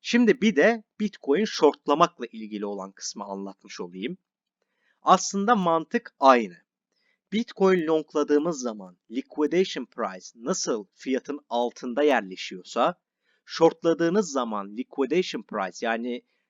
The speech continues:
yatırdığınız, e, paranın, işlem açtığınız paranın sıfırlanma fiyatı bu sefer açtığınız fiyatın üzerinde oluyor. Niye?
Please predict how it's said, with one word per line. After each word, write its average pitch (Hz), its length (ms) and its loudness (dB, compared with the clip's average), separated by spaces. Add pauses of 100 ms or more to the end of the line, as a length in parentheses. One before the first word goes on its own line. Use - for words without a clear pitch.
yatırdığınız, 135 680 -4 (100)
e, 110 180 -6
paranın, 117 460 -2
işlem 143 320 -6
açtığınız 113 380 -6
paranın 98 440 -8 (240)
sıfırlanma 127 680 0
fiyatı 165 540 -4 (360)
bu 214 100 -2
sefer 175 460 0
açtığınız 156 640 -4
fiyatın 156 420 -6
üzerinde 117 500 -4
oluyor. 92 380 -6 (280)
Niye? 139 500 2